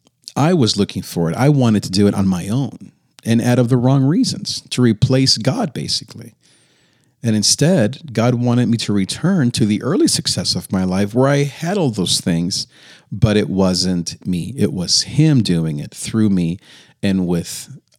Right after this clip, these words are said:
my joy and my gozo and wanting to give God glory without this fear. And I don't blame myself because trauma does crazy things to a young man.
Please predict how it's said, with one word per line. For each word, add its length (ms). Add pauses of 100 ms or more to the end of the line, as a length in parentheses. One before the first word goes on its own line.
(200)
my 180
joy 840 (260)
and 200
my 180
gozo 800
and 580
wanting 320
to 120
give 220
God 220
glory 420
without 640
this 300
fear. 440 (540)
And 100
I 40
don't 160
blame 260
myself 680
because 420
trauma 500
does 260
crazy 360
things 420
to 160
a 40
young 280
man. 320